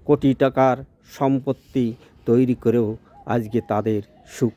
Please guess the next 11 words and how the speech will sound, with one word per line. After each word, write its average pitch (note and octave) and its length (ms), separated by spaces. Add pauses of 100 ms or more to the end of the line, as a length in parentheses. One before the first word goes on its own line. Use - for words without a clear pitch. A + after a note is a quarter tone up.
নেই। G#2+ 280 (1800)
যাদের B2+ 460
জন্য C3+ 560 (1400)
সুখ - 320
খুঁজেছি F3+ 520 (800)
তাদেরকে A#2+ 520
রেখে A#2 480 (680)
আজকে A2 380
তারা G#2 340 (1300)
যেন A2 260 (1800)
এক G#2+ 160